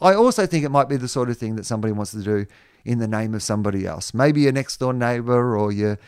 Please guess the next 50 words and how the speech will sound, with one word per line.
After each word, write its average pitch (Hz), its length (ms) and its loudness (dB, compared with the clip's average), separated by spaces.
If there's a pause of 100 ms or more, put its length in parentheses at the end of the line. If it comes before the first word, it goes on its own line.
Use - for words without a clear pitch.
(140)
dad 135 240 2
or 135 120 0
your 127 160 -2
mum 123 440 -2
or 110 100 0
your 107 160 -2
sister 135 500 -2
or 131 60 4
your 120 180 0
brother 117 440 0
or 110 100 0
your 110 140 -4
best 123 280 -4
friend 117 280 -4
is 104 100 -8
somebody 107 320 -6
who 101 80 -4
has 104 140 -2
an 104 80 -6
incredible 107 480 -4
story 104 300 -4
to 95 100 -8
tell, 107 340 -2 (260)
and 113 160 -4
you 123 140 0
think 117 320 -6
it 110 100 -8
should 117 220 -4
be 117 100 0
the 110 120 -4
sort 117 200 -2
of 110 80 -4
story 120 320 -2
that 117 120 -4
could 123 180 -8
be 120 80 -4
told 127 320 0
on 131 80 -2
this 131 140 -6
podcast, 160 560 0 (240)
and 135 120 0
you 135 80 0
want 127 120 -2
to 127 40 -2
make 127 220 -2
a 123 140 0
generous 135 440 0
donation 135 580 -2
to 131 140 -8
the 123 220 -4